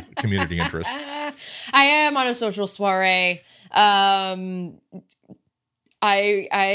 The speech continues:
Speaker 2: am going, I am going to eat a hamburger at Yam-, Yasmin's house after this.
Speaker 1: Yes. The rest, the, the,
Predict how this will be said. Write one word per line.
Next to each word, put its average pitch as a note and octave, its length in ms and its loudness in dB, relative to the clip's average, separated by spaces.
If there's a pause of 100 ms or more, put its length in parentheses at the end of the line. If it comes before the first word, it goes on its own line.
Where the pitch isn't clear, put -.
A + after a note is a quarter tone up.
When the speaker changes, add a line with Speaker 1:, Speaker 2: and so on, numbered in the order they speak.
Speaker 2:
am G3+ 280 -6
going, G3+ 760 -4
I F3 120 -4
am F3 140 -6
going F3+ 640 -6
to F#3 720 -8
eat E3+ 160 -8
a F3+ 40 -8
hamburger D#3 520 -10
at C#3 120 -8
Yam-, G2 280 -14 (100)
Yasmin's - 600 -16
house - 240 -20
after - 260 -20
this. - 480 -20 (260)
Speaker 1:
Yes. - 340 -10 (640)
The A2 100 0
rest, C3+ 280 -2
the, D3 60 -6
the, C#3 280 -2